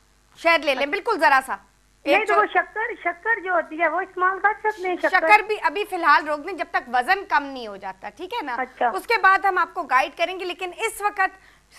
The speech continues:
Speaker 1: शक्कर, अ, सब चीज, brown sugar, अ, ये जो tablets होती हैं, डा-, अ, diabetes की जो sugar tablets, ये सब रोक दीजिए, ठीक है?
Speaker 2: आमना जी, बात सुने, मैं चाय जरा शौक से पीती हूँ ना, तो फिर वो शहद वाली चाय पी सकूंगी?
Speaker 1: <laughs>
Speaker 2: पता नहीं।
Speaker 1: कोशिश करें ना,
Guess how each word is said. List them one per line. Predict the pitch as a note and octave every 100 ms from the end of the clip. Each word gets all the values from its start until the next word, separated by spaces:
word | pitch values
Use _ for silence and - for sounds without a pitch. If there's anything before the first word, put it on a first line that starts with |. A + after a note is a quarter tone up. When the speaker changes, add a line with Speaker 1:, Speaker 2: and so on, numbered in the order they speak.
| -
Speaker 1:
शक्कर, | - E4+ G4 F#4+ F#4
अ, | F4 - _ F4 D4+
सब | C4+ F4 D#4
चीज, | - F4 D#4
brown | B3+ C4 C#4 E4+
sugar, | D#4+ D#4+ D#4 E4 E4 - _ -
अ, | C4+
ये | C#4 C#4+
जो | B3 C#4
tablets | C#4 C#4 C4 E4+ E4 D#4+
होती | D4+ D4+ D#4
हैं, | D4+ B3
डा-, | C4 C#4 C#4+
अ, | C4 B3 A#3+
diabetes | B3 B3 B3+ D4 C#4+
की | -
जो | B3 B3+
sugar | - - D#4+
tablets, | E4 C#4+ B3+ D4+ D4+
ये | D4
सब | D4 F#4+ D#4+
रोक | B3+ G#3+
दीजिए, | A3+ G#3+ - _ _ _ -
ठीक | F#4
है? | G4
Speaker 2:
आमना | G4 G#4
जी, | F#4+
बात | G#4+ D#4+ D4+
सुने, | D#4+ G4+ G#4
मैं | G4
चाय | G4+ G#4 G#4 G4
जरा | F4 E4+
शौक | D#4 D4+ D4+
से | F#4+
पीती | C#4+ E4 - E4
हूँ | E4+
ना, | F4 G#4+
तो | G4+
फिर | D#4+ F4
वो | E4+ E4+
शहद | - F#4 G4+ D#4+
वाली | E4+ D#4
चाय | D#4+ E4
पी | E4 E4+ F4+
सकूंगी? | E4+ D#4+ C4+ D4 D4 C#4 D#4+ D4+
Speaker 1:
<laughs> |
Speaker 2:
पता | A#3+ A#3+ A#3
नहीं। | B3+
Speaker 1:
कोशिश | - - F4 D#4 F4+ -
करें | D#4+ C#4
ना, | C#4+ G4